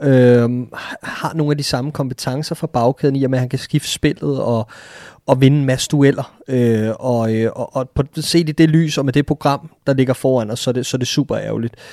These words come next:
Heldigvis lader det ikke til at være så slemt med Fabinho. Han skulle være tilbage fuldt, øh, fedt og klar efter, efter landskampspausen, så det er su-, super godt. Øhm, men ja, altså det, det var da en streg i regning, og jeg må indrømme, at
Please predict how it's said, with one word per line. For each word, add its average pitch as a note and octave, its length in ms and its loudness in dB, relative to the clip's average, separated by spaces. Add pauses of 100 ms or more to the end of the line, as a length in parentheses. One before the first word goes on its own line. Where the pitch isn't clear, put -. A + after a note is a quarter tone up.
(400)
Heldigvis F3+ 600 4
lader C#3 220 2
det C3+ 80 -2
ikke C3+ 100 -4
til - 140 0
at B2 60 2
være A#2 140 2
så - 140 -8
slemt A#2+ 240 -4
med B2 120 -8
Fabinho. B2+ 400 -4
Han A#2 120 -2
skulle A#2 240 -6
være A2+ 240 -4 (140)
tilbage B2 340 -2
fuldt, C#3 420 -4 (100)
øh, A#2 240 -2
fedt - 400 -6
og A#2+ 120 -6
klar - 380 -4 (100)
efter, A#2+ 460 -4
efter - 280 -6
landskampspausen, A2+ 760 -6
så B2 100 -8
det B2 100 -2
er C3+ 200 -4
su-, - 140 -10
super B2 320 -2
godt. A2 180 -4 (720)
Øhm, A#2+ 920 2 (180)
men D3+ 320 0
ja, C3+ 240 0 (160)
altså C#3+ 280 -4
det, D3 240 0
det D3+ 80 -2
var D3 60 2
da C#3+ 100 0
en C#3 80 -2
streg D3 260 -4
i - 20 -2
regning, C#3 320 -4
og C#3 60 -2
jeg B2+ 100 -2
må B2 60 -2
indrømme, D#3 320 0
at - 160 -6